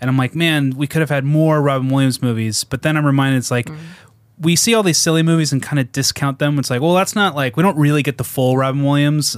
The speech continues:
Speaker 1: unless it's, like, a Good Will Hunting thing where we really get the full pathos. But it's like, even movies that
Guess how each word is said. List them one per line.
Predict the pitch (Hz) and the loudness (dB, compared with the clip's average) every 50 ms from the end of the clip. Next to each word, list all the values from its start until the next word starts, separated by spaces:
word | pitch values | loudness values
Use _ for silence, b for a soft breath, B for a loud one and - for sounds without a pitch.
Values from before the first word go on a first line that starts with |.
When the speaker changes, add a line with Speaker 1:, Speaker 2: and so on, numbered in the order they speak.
| - | -8
Speaker 1:
unless | - 127 123 127 127 - | -6 -4 -2 -2 -2 -4
it's, | 139 - | -6 -6
like, | - 123 - | -6 -8 -8
a | 117 | -4
Good | 110 127 117 | -4 -4 -2
Will | 120 123 117 | -2 -2 -2
Hunting | 107 120 113 - 131 127 123 | -2 -4 -4 -2 -2 -2 0
thing | 135 131 123 | 0 0 0
where | 120 117 113 | 0 0 0
we | 110 117 113 | 0 -2 -2
really | 113 113 | -2 -2
get | 110 117 117 | -4 -6 -6
the | - 110 | -8 -10
full | - - 117 | -6 -6 -8
pathos. | 110 - 120 117 120 - 139 131 | -6 -4 -6 -4 -4 -4 -6 -4
But | - 127 123 | -2 -4 -4
it's | 117 - - | -4 -4 -4
like, | 135 123 113 - B B B B B B B B _ | -2 -2 -4 -6 B B B B B B B B _
even | - 180 190 220 214 208 190 | -2 0 2 4 4 4 4
movies | 175 185 180 180 151 - | 4 4 2 2 0 0
that | 147 135 | -2 -4